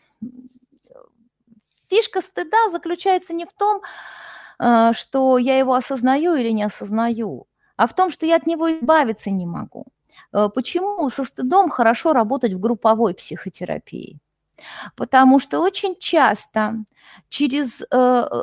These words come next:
группу вы усвоили, какой вы есть. Да? Смотря в глаза других, вы как в зеркале видели, какой вы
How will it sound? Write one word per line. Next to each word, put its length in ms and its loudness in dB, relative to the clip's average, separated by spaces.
группу 840 0
вы 600 0
усвоили, 1040 0
какой 460 0
вы 140 -2
есть. 560 -12
Да? 200 0
Смотря 640 4
в 60 -4
глаза 400 2
других, 720 -2
вы 160 0
как 180 2
в 80 -4
зеркале 720 0
видели, 500 0
какой 500 -2
вы 360 -2